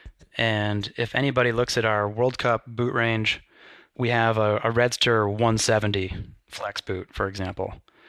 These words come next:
And we have a one seventy, a one fifty, and a one thirty. And the one seventy,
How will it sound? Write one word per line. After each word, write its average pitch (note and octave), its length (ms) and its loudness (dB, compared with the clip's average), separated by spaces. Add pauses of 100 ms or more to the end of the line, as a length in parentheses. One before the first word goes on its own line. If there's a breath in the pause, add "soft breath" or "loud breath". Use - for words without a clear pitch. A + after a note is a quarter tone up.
(360 loud breath)
And G#2+ 100 0
we G#2 80 0
have G#2+ 160 0
a G#2 60 0
one A#2 140 0
seventy, D3+ 440 2
a A2 60 -4
one A2 180 0
fifty, A#2+ 480 -2 (540)
and A2+ 160 0
a A2 80 2
one G#2 180 0
thirty. - 480 -6 (1040 loud breath)
And G#2 480 -4 (400)
the A#2 160 0
one C3+ 320 2
seventy, C3 680 2